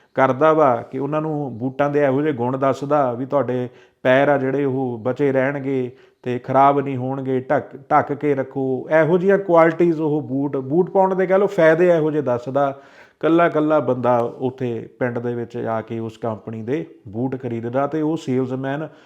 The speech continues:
ਵਾਕਈ ਆਪਣੇ ਜਿਹੜੇ ਬੂਟ ਵੇਚ ਕੇ ਉੱਥੋਂ ਮੁੜਦਾ ਵਾ। ਦੋਸਤੋ,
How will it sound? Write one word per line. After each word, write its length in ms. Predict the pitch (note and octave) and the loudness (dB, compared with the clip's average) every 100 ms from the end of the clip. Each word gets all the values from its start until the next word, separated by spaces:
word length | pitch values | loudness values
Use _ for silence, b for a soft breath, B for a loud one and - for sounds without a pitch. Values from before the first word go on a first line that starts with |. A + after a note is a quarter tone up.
| b b | b b
ਵਾਕਈ 560 | A2 D#3 G#3 G#3+ G#3+ F3+ | 6 8 8 8 8 6
ਆਪਣੇ 400 | D#3+ - D3+ C#3+ | 4 2 -2 0
ਜਿਹੜੇ 260 | C#3 C#3 | -2 -2
ਬੂਟ 420 | B2+ A2 C3 C#3+ C#3 | -4 -4 -2 -2 -4
ਵੇਚ 460 | G2+ A#2+ D#3+ E3+ | -2 4 4 4
ਕੇ 420 | E3+ D#3 B2+ - - - | -2 -2 -2 -4 -16 -8
ਉੱਥੋਂ 500 | B2+ B2+ B2+ A2+ G#2+ A2 _ _ - | -8 -6 -8 -10 -12 -18 _ _ -12
ਮੁੜਦਾ 460 | A2 A2+ G#2+ G#2 G2+ | -6 -6 -6 -8 -10
ਵਾ। 200 | F#2 - _ _ _ _ _ _ _ _ _ - | -12 -18 _ _ _ _ _ _ _ _ _ -4
ਦੋਸਤੋ, 500 | C3+ E3+ - G#3+ G#3+ | 6 6 8 8 8